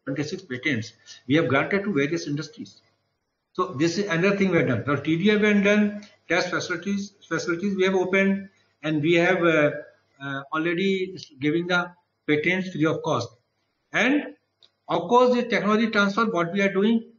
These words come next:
that is there in technology transfer also. We have done a great job. Earlier, we used to charge money as a technology transfer, technology transfer fee. Now the technology transfer fee has been made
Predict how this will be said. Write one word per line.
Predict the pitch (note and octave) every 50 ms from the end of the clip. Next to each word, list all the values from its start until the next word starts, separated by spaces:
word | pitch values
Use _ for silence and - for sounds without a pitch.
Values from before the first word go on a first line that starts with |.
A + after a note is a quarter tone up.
| _ _
that | - C#3 D#3 G3 G3+
is | G3+ E3+
there | D#3 F3+ G3 G#3+ A3+ A3
in | G3 F#3 F#3 F3+
technology | F3+ E3+ D#3 F3 G3 G3 G3+ G3
transfer | G3 F3 E3 E3+ G#3 G3
also. | F#3+ F3 E3+ F3+ F3 F3+ - A#3+ B3 A#3+ A#3+ - - _ _ -
We | C#3 E3
have | F#3 E3+ D#3+
done | E3+ F3+ F#3+
a | G3 F#3+
great | C3 C#3+ E3 F#3+ F#3 D#3+
job. | D#3 D#3 E3 F3 G3 F#3+ - - _ _ _ _ _ - -
Earlier, | D#3 F3+ G3 A3 G#3
we | G3 G3
used | G3 F#3+ F#3 E3 G3
to | G#3 -
charge | - F3+ E3 E3 F3+ G3 G3+ G3 - - _ _ _ _ _ _ _ _ _ _ _ _ _ _ _ -
money | A2 A#2+ D3 E3+ F#3 G3 G#3 G#3+ G#3+ G#3 G#3 - - - _ _ _ -
as | D3+ D#3
a | F#3+ F3+
technology | - - D3 E3 E3 E3 F3+ F3
transfer, | E3+ D#3+ D3 D3 C#3+ - - E3+ F3 F3+ F3+ F3+ - -
technology | D#3+ C#3 B2 E3 D#3+ D#3+ D#3+ E3+ E3+
transfer | D#3+ C#3+ C3+ B2 - E3+ E3
fee. | - - _ _ _ _ - - - - _ _ _ _ _ -
Now | B2 C#3+ D#3+ F3+
the | G3 F#3+
technology | F#3+ F3+ C#3+ C3+ F3 F3+ F3+ F3
transfer | F3 D#3 D3 D3 - F3 E3 F3
fee | G3 F3+
has | A#2+ B2+ C#3 C#3
been | D3 E3 E3+ E3 D3
made | D3 D#3 E3 F3+ F3+ F3+ -